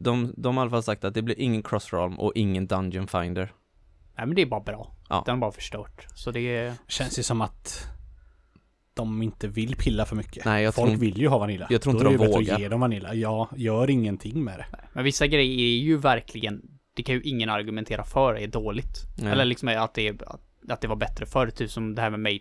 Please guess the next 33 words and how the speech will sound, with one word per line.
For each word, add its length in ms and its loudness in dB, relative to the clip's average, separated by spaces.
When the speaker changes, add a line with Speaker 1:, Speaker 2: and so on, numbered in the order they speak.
Speaker 2:
när 100 -4
de 140 -2
gör 80 -2
vatten 340 -4
och 40 -2
de 140 -4
gjorde 200 -6
ett 240 -4
åt 100 -8
gången. 380 -2
Speaker 1:
Ja. 240 4
Speaker 2:
Och 120 -2
de 120 2
fick 240 -8
liksom 300 -4
spendera 360 2
tre 320 -2
timmar 320 -2
innan 220 0
en 60 -2
raid 180 -2
för 80 -4
att 60 -8
alla 180 -2
skulle 180 -6
ha 40 -4
vatten 280 -6
när 100 -4
det 80 -4
började. 320 -4
Speaker 3:
Ja, 120 4
nej, 180 -2
det, 280 -4